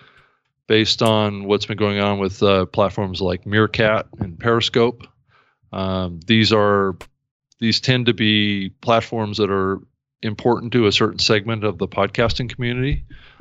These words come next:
um, and has always been, been important. Um, so it's,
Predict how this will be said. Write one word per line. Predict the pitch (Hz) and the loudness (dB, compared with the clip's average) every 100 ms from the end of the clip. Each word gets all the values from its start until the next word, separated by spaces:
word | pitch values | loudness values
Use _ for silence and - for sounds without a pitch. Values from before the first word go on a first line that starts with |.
| - - | -16 -6
um, | 95 95 92 92 | -2 0 0 0
and | 95 | 2
has | 95 | 4
always | 104 101 98 | 4 6 4
been, | 92 101 95 92 87 _ _ - | 2 0 0 -4 -8 _ _ -2
been | 104 | 2
important. | 98 95 107 - 135 135 - _ _ - _ _ _ _ _ | 2 2 0 0 -2 -8 -12 _ _ -20 _ _ _ _ _
Um, | - 90 90 87 85 85 87 | -6 -4 -2 -2 -4 -8 -4
so | - 107 | 2 4
it's, | 98 113 107 - - - | 4 4 2 2 2 0